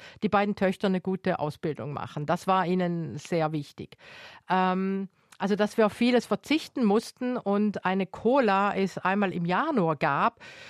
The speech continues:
äh, habe ich zwar in Erinnerung, aber ich denke nicht unbedingt, dass das geschadet hat.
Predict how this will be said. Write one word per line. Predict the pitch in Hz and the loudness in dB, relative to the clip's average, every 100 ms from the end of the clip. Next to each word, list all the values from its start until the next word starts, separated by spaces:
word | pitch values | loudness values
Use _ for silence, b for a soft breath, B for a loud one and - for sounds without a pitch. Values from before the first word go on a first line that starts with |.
| B - | B -4
äh, | 190 196 196 196 190 | 0 4 4 4 2
habe | 185 208 | 0 0
ich | 226 | 0
zwar | - 196 | 2 2
in | 190 | 2
Erinnerung, | 180 208 240 226 226 | 2 4 4 4 2
aber | 185 180 | 0 0
ich | - | 0
denke | 175 190 - | 0 0 -2
nicht | 190 175 | -4 -2
unbedingt, | 180 180 175 185 | -2 -2 -2 -4
dass | 165 - | -6 0
das | 208 277 - | 0 0 -4
geschadet | 165 - 139 160 190 - | -4 -2 -2 -2 -4 -2
hat. | 196 247 - | 0 0 -4